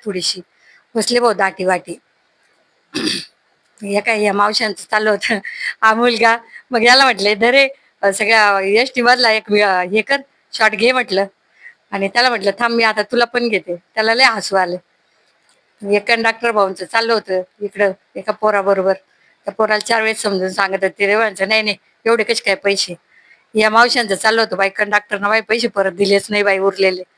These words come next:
ती सारखी, तिला वाटलं मागच्या दारानं कंडक्टर पळून जातो का काय, तिची ती तकतक. असं करत करत पोहोचले भाऊ महाबळेश्वरला. महाबळेश्वरला पोहोचले, पाहुणे काय आलेले नव्हते. म्हणलं, "आता काय करावं पाहुणे येईपर्यंत?" मग काय,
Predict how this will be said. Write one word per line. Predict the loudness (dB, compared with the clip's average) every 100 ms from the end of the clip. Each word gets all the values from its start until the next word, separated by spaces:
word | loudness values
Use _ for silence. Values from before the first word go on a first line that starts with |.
| _ -20 _ _
ती | -2
सारखी, | 4 4 4 -2
तिला | 2 6
वाटलं | 6 4
मागच्या | 4 2 2
दारानं | 2 4 2
कंडक्टर | 0 -2 0 -4 -4
पळून | 0 0 0
जातो | -2 -4
का | -6 -4
काय, | -4 -6 _ _ _ _ _ _ _ -4
तिची | 0
ती | 2 0
तकतक. | -2 -4 -6 -6 _ _ -2
असं | 0 0
करत | 2 0 2
करत | -2 0
पोहोचले | 2 2 2 0
भाऊ | 0 4
महाबळेश्वरला. | 4 4 2 0 0 -2 -4 _ _ _ _ _ _
महाबळेश्वरला | 2 4 4 2 0 0
पोहोचले, | 0 0 2 0
पाहुणे | 4 2 2
काय | 2 4
आलेले | 4 2 0
नव्हते. | -4 -4 -16 _ _ -20 _
म्हणलं, | -2 0
"आता | 0
काय | 2 2
करावं | 2 -2 0
पाहुणे | 0 0 0
येईपर्यंत?" | 0 0 0 0 0 0 -4 -6 _ _ _ _ _ _ _ _
मग | -6
काय, | 0 0